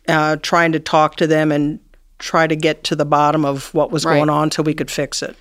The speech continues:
Speaker 2: Build some trust so you're not like a policeman in a uniform. You don't
Speaker 1: And
Speaker 2: have a uniform. You're sitting up on the bench and, and within this uniform, and they're intimidated by the authority,
Speaker 1: And I
Speaker 2: right?
Speaker 1: think also not wearing the robe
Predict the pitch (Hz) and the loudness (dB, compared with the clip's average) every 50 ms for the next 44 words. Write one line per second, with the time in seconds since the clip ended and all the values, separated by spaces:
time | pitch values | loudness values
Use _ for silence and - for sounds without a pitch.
0 | _ _ - - 180 180 175 156 - - 147 139 - - - 175 170 160 147 139 | _ _ -8 -2 0 0 0 -2 -6 -8 -8 -8 -8 -6 -2 0 0 0 0 -2
1 | - - 170 160 147 147 147 139 147 156 170 160 156 - 143 147 143 - 135 123 | -4 -4 -4 -4 -2 -4 -4 -6 -4 -2 -2 -2 -2 -2 -6 -8 -8 -8 -10 -12
2 | - - 147 147 151 151 - 147 139 139 131 131 127 131 143 143 135 - - - | -10 -8 -6 -4 -4 -4 -4 -6 -6 -6 -4 -6 -4 -4 -4 -4 -4 -6 -8 -10
3 | - - - - - - - - - 156 185 180 - 135 131 139 147 147 135 131 | -10 -10 -12 -16 -20 -20 -20 -8 -2 0 2 2 2 0 -2 -2 -2 -2 -2 -4
4 | - - 131 123 120 123 120 - - - 160 147 139 - - 160 160 - 165 160 | -6 -4 -4 -4 -2 -4 -4 -4 -4 -2 -2 -2 -2 -2 -2 -2 -2 0 -2 0
5 | 165 160 143 135 143 135 135 135 135 - - - - - 131 127 - 131 131 135 | 0 -2 -2 -2 -4 -4 -4 -6 -8 -8 -10 -10 -8 -8 -8 -8 -8 -6 -6 -4
6 | 135 143 156 165 175 170 165 151 - - - 156 147 143 135 - - 135 135 135 | -4 -2 0 0 2 2 2 0 0 0 0 0 0 0 -4 -4 -6 -4 -4 -2
7 | 135 135 135 135 131 131 127 - - - 131 131 - - 143 147 139 135 127 123 | -4 -4 -4 -4 -6 -6 -8 -10 -10 -10 -10 -10 -8 -6 -6 -4 -4 -6 -8 -6
8 | 131 131 131 131 127 120 - _ - 160 156 147 127 113 - - 151 - _ _ | -6 -6 -6 -6 -8 -10 -10 _ -4 -2 0 0 0 -2 -6 -8 -10 -14 _ _
9 | _ _ - 196 196 190 170 - - 247 233 - - 202 202 202 - - 196 175 | _ _ 0 2 2 2 0 2 2 0 2 2 2 2 2 2 2 0 2 2
10 | 175 175 165 165 165 156 - 175 170 170 170 165 156 160 165 165 165 160 160 160 | 0 0 0 0 0 0 2 0 0 2 2 0 2 2 2 4 4 4 2 0
11 | 165 - | 0 -4